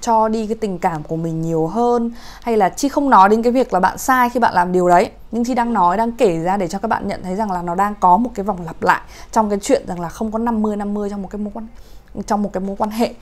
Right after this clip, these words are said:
Có nghĩa là không có cái sự cân bằng trong một cái mối quan hệ, mà lúc nào cũng có một cái người mà, mà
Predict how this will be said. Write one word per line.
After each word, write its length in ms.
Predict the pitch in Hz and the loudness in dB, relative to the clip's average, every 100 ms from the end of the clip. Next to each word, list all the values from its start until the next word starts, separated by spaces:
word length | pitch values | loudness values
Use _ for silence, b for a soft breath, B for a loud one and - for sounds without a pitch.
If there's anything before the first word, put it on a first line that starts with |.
| B B | B B
Có 80 | - | -2
nghĩa 180 | 214 - | -2 -2
là 120 | 247 | -6
không 240 | 208 233 226 | -4 -4 0
có 260 | 208 190 | 2 2
cái 140 | 196 240 | 0 -4
sự 180 | - - | -4 0
cân 200 | 220 226 | 2 4
bằng 200 | 220 190 | 2 0
trong 140 | 202 | -2
một 60 | 214 | -4
cái 100 | 208 | -4
mối 80 | 202 | -4
quan 120 | 220 | -4
hệ, 160 | 220 226 | -4 -4
mà 120 | 190 | -4
lúc 160 | 214 247 | -4 -4
nào 160 | 226 | -4
cũng 100 | - | -4
có 100 | - | -6
một 100 | 214 226 | -6 -4
cái 80 | 220 | -4
người 260 | 240 214 | -2 0
mà, 160 | 185 170 B B B - | -2 -6 B B B -4
mà 180 | 208 | 0